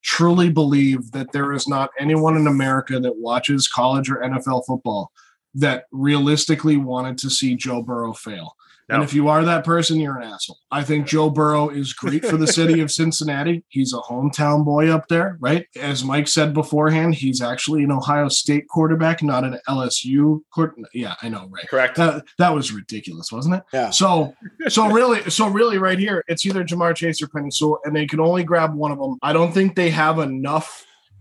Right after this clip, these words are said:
Speaker 1: to trade back in to the first round to necessarily get what they want. So they're gonna have to be creative. I, I also think they're gonna go running back. I, I, I love Joe Mixon, but I, I think,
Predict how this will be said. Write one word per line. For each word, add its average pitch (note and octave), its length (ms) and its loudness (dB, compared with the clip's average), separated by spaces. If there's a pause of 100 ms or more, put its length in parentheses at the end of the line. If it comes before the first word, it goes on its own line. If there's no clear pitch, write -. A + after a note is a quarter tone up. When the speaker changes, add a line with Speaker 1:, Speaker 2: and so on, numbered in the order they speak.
Speaker 1:
to C#3+ 680 2 (420)
trade E3+ 400 2
back D3+ 300 0
in D3 460 0 (160)
to D3 80 -4
the D3 100 0
first D3+ 320 0
round D3 320 0
to C#3 260 -2
necessarily D3+ 680 0
get C#3 260 -4
what D3 140 -4
they C#3 140 -2
want. C3+ 340 0 (320)
So D#3 240 2
they're C#3+ 160 -2
gonna D#3 260 2
have D#3 240 0
to D3+ 100 -2
be C#3 180 0
creative. C#3 640 -2 (240)
I, F3 320 4
I D#3 160 4
also G3 280 4
think E3 200 2
they're D#3+ 120 2
gonna D3 220 2
go C3+ 180 -2
running B2+ 300 0
back. D3 260 0 (540)
I, C#3 80 -2
I, C3+ 80 0
I C3+ 220 0
love B2 260 -2
Joe A#2 160 -6
Mixon, A2 460 -4 (260)
but B2+ 280 0 (100)
I, B2+ 140 -2 (1000)
I F3+ 220 4
think, G3+ 540 -2